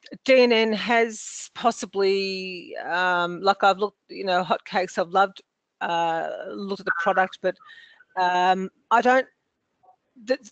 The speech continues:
I think sometimes you look at the cost of things <clears throat> with, um, with, uh, with D N N, that I have found at times you, you are, you are in competition.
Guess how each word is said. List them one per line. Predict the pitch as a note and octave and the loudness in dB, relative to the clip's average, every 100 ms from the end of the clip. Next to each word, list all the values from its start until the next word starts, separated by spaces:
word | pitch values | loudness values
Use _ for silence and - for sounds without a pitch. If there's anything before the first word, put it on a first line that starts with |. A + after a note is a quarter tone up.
| - | -2
I | |
think | - D#4+ D#4 | 2 2 2
sometimes | C#4 C4 | 0 2
you | G#3+ | 2
look | - | -2
at | G#3 | -6
the | - | -2
cost | B3 G4 | 0 2
of | F#3+ - | 0 -2
things | F3+ D#3+ D#3 - _ - | -6 -6 -10 -14 _ -20
<clears throat> | - - | -20 -4
with, | D4 A#3+ A3 C4+ B3+ | 0 0 0 -2 2
um, | A3 G#3 F#3+ F3 _ _ _ _ _ _ _ _ - _ - - - _ | 4 2 -2 -10 _ _ _ _ _ _ _ _ -14 _ -20 -20 -20 _
with, | A#3 D#4+ - - - - A3+ | -2 -2 -4 -8 -8 -4 2
uh, | G#3+ G#3 G3 F#3+ F#3 F3+ - _ _ _ _ _ _ _ _ _ _ _ _ - _ | 6 6 6 6 4 2 -2 _ _ _ _ _ _ _ _ _ _ _ _ -20 _
with | A#3+ C#4+ - | -4 -2 4
D | A#3+ | 4
N | G3+ | 6
N, | F#3 E3 D#3+ E3+ G#3+ _ _ _ _ _ _ _ _ - | 4 2 -2 -10 -14 _ _ _ _ _ _ _ _ -4
that | G#3+ G3 _ _ _ | -2 -2 _ _ _
I | G#3+ A#3 | 2 4
have | G#3 | 2
found | - A#3 A#3+ A#3+ | 2 4 4 2
at | - | -4
times | - G#3+ G3+ F#3 E3+ - - _ _ _ _ _ _ _ _ _ | -4 2 2 2 -4 -14 -20 _ _ _ _ _ _ _ _ _
you, | A3 A#3 G3 | -6 -6 0
you | A#3 A3+ | 4 6
are, | A3+ - | 6 4
you | A3 A3 | 4 4
are | A#3 | 4
in | B3 | 2
competition. | A#3+ G#3+ - - G3+ - D#3 E3 A3 | -2 -4 -6 -6 -6 -4 -6 -6 -12